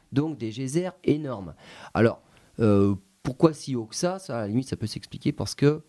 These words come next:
la gravité y est faible. Donc évidemment, dès qu'il y a éjection de matière, ça peut aller très haut en altitude.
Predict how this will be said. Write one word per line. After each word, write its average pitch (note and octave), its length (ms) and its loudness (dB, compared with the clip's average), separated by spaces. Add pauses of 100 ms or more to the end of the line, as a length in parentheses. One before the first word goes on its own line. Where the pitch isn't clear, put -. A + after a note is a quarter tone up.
la F#2+ 120 2
gravité G2 640 -4
y A2 200 2
est A2 40 2
faible. F2+ 440 -4 (280)
Donc F#2 240 -2
évidemment, A2 640 6
dès B2 180 0
qu'il A2+ 220 -4
y A2+ 60 4
a G#2 220 0
éjection A#2+ 480 0
de G2+ 80 2
matière, C3+ 360 0
ça - 160 -2
peut A#2 220 0
aller G2 140 2
très - 200 0
haut G#2+ 120 4
en G2 60 2
altitude. G#2 640 0